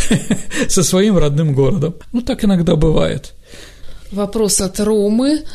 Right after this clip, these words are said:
Speaker 2: Действительно ли Ленин хорошо относился к детям? И если да, то какие, э, тому есть документальные подтверждения от современников? Но я вот
Speaker 1: Ну,
Speaker 2: кроме
Speaker 1: что
Speaker 2: как,
Speaker 1: за
Speaker 2: э,
Speaker 1: глупость?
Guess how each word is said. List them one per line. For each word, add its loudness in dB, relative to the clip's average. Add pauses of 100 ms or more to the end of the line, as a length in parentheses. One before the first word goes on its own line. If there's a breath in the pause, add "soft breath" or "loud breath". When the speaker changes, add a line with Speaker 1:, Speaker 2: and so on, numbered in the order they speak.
(140 loud breath)
Speaker 2:
Действительно 0
ли 2
Ленин 0
хорошо -2
относился 0
к 0
детям? 0
И 0
если 0
да, 0
то -2
какие, 0 (460)
э, 0
тому 2
есть 0
документальные 2
подтверждения 0
от -2
современников? -2
Но -2
я 2
вот 2
Speaker 1:
Ну, 2
Speaker 2:
кроме 2
Speaker 1:
что -2
Speaker 2:
как, 2 (140)
Speaker 1:
за 2
Speaker 2:
э, 4
Speaker 1:
глупость? -2